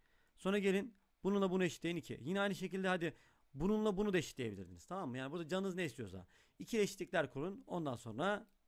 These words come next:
işi bitirin. Arkadaşlar şimdi bu soru üzerine size bir taktik göstereceğim. Ö S Y M sorularında hep bu taktiği arayın arkadaşlar. Hep bu taktiği arayın. Bulacaksınız. Şimdi dikkat edin.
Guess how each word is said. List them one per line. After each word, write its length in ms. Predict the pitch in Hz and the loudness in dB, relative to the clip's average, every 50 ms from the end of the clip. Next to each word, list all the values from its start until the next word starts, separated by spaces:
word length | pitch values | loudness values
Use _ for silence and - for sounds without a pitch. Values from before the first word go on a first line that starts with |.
| - - | -16 -14
işi 360 | 120 - - - 147 147 147 - | -12 -12 -8 -6 -6 -6 -8 -12
bitirin. 260 | - - - - - - - | -16 -16 -14 -16 -16 -2 8
Arkadaşlar 640 | - 160 165 - 180 151 135 123 - - - - - | 12 12 12 12 12 12 12 12 8 6 -2 -8 -10
şimdi 340 | - - - 180 175 175 175 | -4 2 6 8 10 10 10
bu 60 | 196 | 10
soru 220 | 190 - 175 165 170 | 10 12 12 12 12
üzerine 260 | 160 143 147 139 135 | 12 12 12 12 10
size 200 | 131 - 175 147 | 8 8 8 8
bir 80 | 160 - | 8 6
taktik 420 | - - 156 123 - 131 123 - | 10 8 8 8 8 4 8 10
göstereceğim. 680 | 151 123 - - 127 107 104 90 92 101 120 208 208 - - - - - - - - - - - - - - - - - | 10 10 10 8 8 8 8 8 6 4 4 4 2 -4 -10 -20 -20 -20 -20 -20 -20 -20 -20 -20 -20 -20 -20 -4 6 10
Ö 160 | 147 156 151 | 12 12 12
S 160 | - - 185 | 12 12 12
Y 60 | 190 | 12
M 100 | 196 208 | 12 12
sorularında 500 | - - 180 165 156 143 135 117 113 117 | 10 10 10 12 12 12 12 10 10 10
hep 220 | 139 208 202 - - | 10 10 8 8 4
bu 80 | 190 | 6
taktiği 400 | - - 170 - - - 156 143 | 10 10 8 8 10 10 10 12
arayın 220 | 123 117 110 104 101 | 12 12 10 8 6
arkadaşlar. 680 | 98 95 - 98 85 80 - - - - - - - - - - - - _ - - - - - - | 4 2 0 -2 -2 -2 -4 -6 -16 -18 -20 -20 -20 -20 -20 -20 -20 -20 _ -20 -20 -20 -20 -10 0
Hep 260 | - 180 - - - | 2 2 2 2 0
bu 80 | 143 - | 2 8
taktiği 400 | 156 135 123 - - 117 123 147 | 8 8 6 6 4 8 12 12
arayın. 340 | 151 135 139 160 226 226 - - - - - - - - - - - - | 12 12 12 10 6 4 -2 -6 -20 -20 -20 -20 -20 -20 -20 -20 -6 6
Bulacaksınız. 760 | 143 156 156 151 127 117 101 - - - - - - - - - - - - - - - - - - - - - - - - - - - | 10 12 12 12 12 12 10 6 -2 -8 -8 -10 -10 -16 -18 -20 -20 -20 -20 -20 -20 -20 -20 -20 -20 -20 -20 -20 -20 -20 -20 -20 -14 -2
Şimdi 340 | - - 208 196 185 175 160 | 6 8 12 12 12 12 12
dikkat 260 | 175 - - 135 113 | 12 10 10 10 10
edin. 320 | 107 107 131 170 254 - | 10 8 6 6 4 0